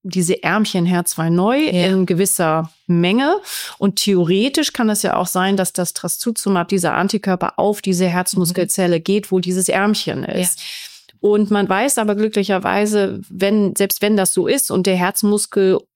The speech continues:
Speaker 1: geschwächt wird unter dieser Antikörpertherapie, dass, wenn man mit der Antikörpertherapie aufhört, sich das Herz wieder erholen kann.
Speaker 2: Okay.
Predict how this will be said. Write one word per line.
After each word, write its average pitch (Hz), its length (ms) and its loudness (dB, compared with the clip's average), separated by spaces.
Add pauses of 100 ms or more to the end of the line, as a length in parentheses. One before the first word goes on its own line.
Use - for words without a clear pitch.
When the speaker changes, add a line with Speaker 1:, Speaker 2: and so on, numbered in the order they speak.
(140)
Speaker 1:
geschwächt 202 520 -2
wird 190 220 2
unter 208 320 0
dieser 185 340 0
Antikörpertherapie, 202 1040 -2
dass, 190 320 -2
wenn 196 140 2
man 185 180 2
mit 175 140 0
der 175 100 0
Antikörpertherapie 170 960 -4
aufhört, 254 580 0 (440)
sich - 180 -2
das 226 160 0
Herz 196 260 0
wieder 180 140 2
erholen 160 460 2
kann. - 280 -6
Speaker 2:
Okay. 156 280 -4